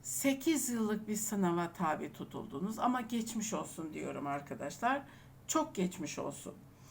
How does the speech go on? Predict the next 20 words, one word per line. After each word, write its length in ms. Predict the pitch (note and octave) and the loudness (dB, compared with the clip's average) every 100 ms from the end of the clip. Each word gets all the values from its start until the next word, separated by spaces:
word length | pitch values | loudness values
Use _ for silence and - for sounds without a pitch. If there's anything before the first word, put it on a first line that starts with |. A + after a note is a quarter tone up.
| - - - | -18 2 10
Önünüze 640 | D4 D#4+ E4 C#4+ D4+ G3+ | 10 10 6 8 8 10
bakın. 320 | F3 - E3 | 6 4 -4
Farklı 540 | - D4+ D#4 - D4+ | 8 10 10 8 2
bir 120 | C#4+ G#3+ - | 4 2 0
ufkunuz 520 | G3+ - A3 F#3+ D#3+ | -2 0 0 2 0
açılacak. 560 | C#3+ - F3+ - - - - - - - | -2 -4 -10 -8 -10 -10 -16 -18 -16 -4
Şimdi, 520 | - F4+ B3+ F3 - - - - - - - - - | 2 4 6 2 0 -8 -18 -18 -16 -16 -16 -14 -4
e, 80 | A3 A3 A3 G#3+ G#3+ G#3+ G#3+ G#3+ G#3+ - B3 | 0 4 4 4 2 0 0 0 0 2 8
evet, 320 | D4+ C#4+ - | 8 8 4
Merkür'ün 600 | A3+ C4+ C#4+ - C#4 D4 | 6 8 6 4 4 4
retrosundan 760 | B3+ B3 B3+ B3 B3 C4 B3+ B3 | 4 0 0 0 2 4 6 6
bahsediyordum. 840 | G3+ G#3+ A3 G3+ G#3 F#3+ B3 D4 - - - - - - - | 6 4 2 2 2 2 4 2 0 -16 -18 -18 -18 -14 4
Yirmi 420 | C#4 D4+ D4+ E4 | 6 8 8 8
bir 180 | F4 F4 | 8 8
Nisan'a 520 | C#4+ C4 B3+ B3+ A3 | 8 8 6 2 4
geldiğinde, 960 | A3 A#3+ C4 A#3 A3 F#3+ G3 B3 C4+ - | 4 6 6 6 4 4 4 4 4 2
e, 240 | A3 A3 | 2 4
Merkür 560 | A3 B3 B3+ A3+ A#3+ G#3+ | 4 6 4 2 -2 2
Boğa 300 | G#3+ C4 C4+ | 4 4 4
burcunda. 600 | F#3+ - - D#3 - | 2 0 -4 -2 0